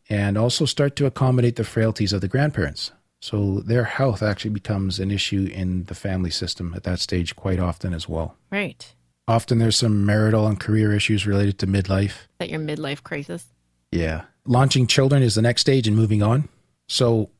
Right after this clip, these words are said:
Speaker 1: in our day and age, with the cost of housing and tuition and the way Generation Y B, I think they're calling them now, is operating, there's a, gonna be a multitude of exits from and entries back into the family system. So they go off to college, they come back for the summer.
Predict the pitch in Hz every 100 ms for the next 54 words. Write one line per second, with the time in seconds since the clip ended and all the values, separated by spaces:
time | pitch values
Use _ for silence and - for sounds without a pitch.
0 | - 123 127 131 123 131 131 127 127 120
1 | - 110 - - 135 - 117 - 131 127
2 | 131 120 - 110 98 123 127 - 127 117
3 | - _ _ - 104 104 104 104 101 _
4 | _ - 123 113 113 113 104 117 107 110
5 | 117 117 110 104 - _ _ _ 95 92
6 | 104 104 101 101 113 120 - _ - 110
7 | 101 101 - 104 104 95 95 101 98 90
8 | 104 95 98 101 104 104 - _ _ _
9 | _ _ _ - 123 117 113 127 131 143
10 | 117 113 123 131 - 120 98 101 113 -
11 | 123 - - 113 113 107 90 104 110 123
12 | 104 - 98 92 - 95 90 85 95 90
13 | 87 - 82 - 82 - 98 92 87 104
14 | 113 - 98 107 101 104 87 80 95 87
15 | 90 87 90 82 - 87 78